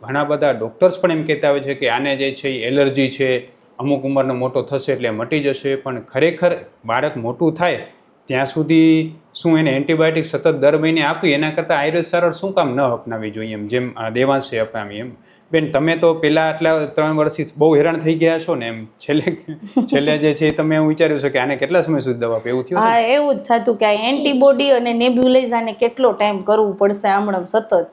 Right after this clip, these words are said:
Speaker 1: હમ.
Speaker 2: એમ ચિંતા રહે ને કે આ એન્ટિબોડી તો સારું નથી આટલું બધું હજી
Speaker 1: હમ.
Speaker 2: આટલી નાની ઉંમરમાં.
Speaker 1: બરાબર છે.
Speaker 2: એટલે એવી ચિંતા રહેતી એક, પણ હવે
Speaker 1: હમ.
Speaker 2: નથી એવું કંઈ.
Speaker 1: બરાબર છે. અને તમે બેન, અ, તમે જેમ હમણાં કીધું એમ,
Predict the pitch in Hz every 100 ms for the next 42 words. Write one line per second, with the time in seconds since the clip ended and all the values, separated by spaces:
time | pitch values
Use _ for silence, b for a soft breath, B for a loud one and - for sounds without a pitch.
0 | _ 120 113 110 226 208 - 311 359 359
1 | 330 320 349 349 262 262 240 240 233 220
2 | 220 254 262 247 254 254 254 233 226 233
3 | 240 226 226 247 214 240 208 208 220 202
4 | 202 202 220 196 208 208 196 208 202 202
5 | 135 131 104 104 - - 240 262 269 269
6 | - 285 349 294 220 233 240 196 190 170
7 | - - 190 214 277 262 262 233 208 185
8 | 180 175 117 107 104 - - _ 139 143
9 | 120 - 139 165 165 170 170 165 165 160
10 | 156 139 135 147 151 151 147 143 147 139
11 | 160 131 123 107